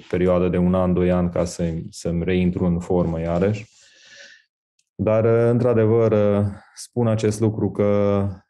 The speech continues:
emoțiile Jocurilor Olimpice și acea, acea competiție specială merită tot timpul. Eu spun așa, trei ani, patru ani de pregătire, dar,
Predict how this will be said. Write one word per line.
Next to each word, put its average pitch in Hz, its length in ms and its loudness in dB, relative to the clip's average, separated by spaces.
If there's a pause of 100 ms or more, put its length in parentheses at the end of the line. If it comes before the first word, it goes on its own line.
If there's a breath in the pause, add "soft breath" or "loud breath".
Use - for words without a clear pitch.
emoțiile 95 1040 0
Jocurilor 92 720 -2
Olimpice 90 720 -2
și 85 800 -6 (440)
acea, 87 460 -4
acea 87 300 -4
competiție 85 540 -6
specială 82 500 -4
merită 82 440 -4
tot 80 360 -8
timpul. 82 460 -8
Eu 92 160 0
spun 101 240 -2
așa, 92 380 0
trei 92 440 -2
ani, 90 180 0
patru 87 340 -2
ani 87 100 -2
de 85 80 -2
pregătire, 82 540 -4
dar, 90 280 -2